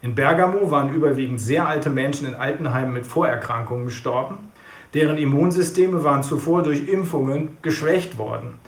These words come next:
Und dann hatte man, um die Krankenhäuser für die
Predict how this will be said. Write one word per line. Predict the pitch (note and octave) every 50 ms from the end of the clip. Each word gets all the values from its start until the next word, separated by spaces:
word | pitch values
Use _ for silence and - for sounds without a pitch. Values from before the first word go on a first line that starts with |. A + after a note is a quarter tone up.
| - - - -
Und | D3 C#3+ C3
dann | D#3 D#3 F#3 A3 G3
hatte | F3 F3+ F3+ F3+ F#3
man, | E3 D#3+ D#3+ E3 E3 E3 - - - -
um | - D3 D3
die | B2 C3 C3
Krankenhäuser | C3+ - D3+ F#3 A3+ G#3+ F3+ D3+ A#2+ B2 A#2+ A#2+ A#2+ A#2 C#3 C#3+ - - - - - - -
für | - - D#3 D#3
die | D3+ C#3 C3+ C3 B2+ B2+